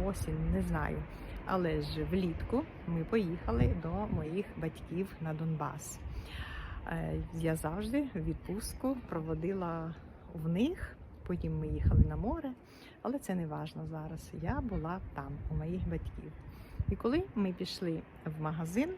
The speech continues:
в універмаг, я побачила білий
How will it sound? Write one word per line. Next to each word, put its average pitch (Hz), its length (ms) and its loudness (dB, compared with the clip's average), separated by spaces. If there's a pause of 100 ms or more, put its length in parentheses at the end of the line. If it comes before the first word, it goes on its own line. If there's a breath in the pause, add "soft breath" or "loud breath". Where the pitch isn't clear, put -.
(360)
в - 20 0
універмаг, 160 560 2 (1900 loud breath)
я 214 260 6 (100)
побачила 170 580 2 (260)
білий 196 300 2